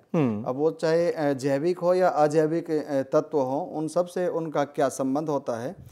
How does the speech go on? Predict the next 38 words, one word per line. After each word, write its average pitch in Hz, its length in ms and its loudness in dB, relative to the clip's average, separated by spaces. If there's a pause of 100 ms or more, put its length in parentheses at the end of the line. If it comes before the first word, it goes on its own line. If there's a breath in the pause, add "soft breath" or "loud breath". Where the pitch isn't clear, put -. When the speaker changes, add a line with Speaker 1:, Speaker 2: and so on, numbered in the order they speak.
(320 soft breath)
Speaker 2:
उसके 156 260 0
बारे 180 300 8
में, 196 340 -6 (180)
अ, 151 60 2 (160)
हम 151 500 -2 (260)
कह 170 100 4
सकते 170 300 -2
हैं 165 120 -2
कि 170 120 -6
एक 165 120 -4
सामाजिक 139 840 -2
अध्ययन 135 360 -2
है 131 100 -2
या 156 80 0
सामाजिक 139 460 0
Speaker 1:
हम्म। 123 100 -12
Speaker 2:
विज्ञान 117 360 -6
है। 98 180 -16 (640 soft breath)
हमारे 165 400 4
इसमें, 190 560 -4
अ, 151 180 0
सामाजिक 156 540 0
विज्ञान 160 380 0
में 160 280 -4
एक 160 300 0
कॉन्सेप्ट 156 400 -2
और 156 220 2
आता 135 320 -2
है 127 180 -2
कि 143 140 -8
ज़्यादातर, 135 460 -2
अ, 143 260 -2
बच्चे 123 420 -2
जो 143 180 0
हैं, 131 340 -2
छात्र 139 340 -2
जो 139 180 -2
हैं, 127 180 -6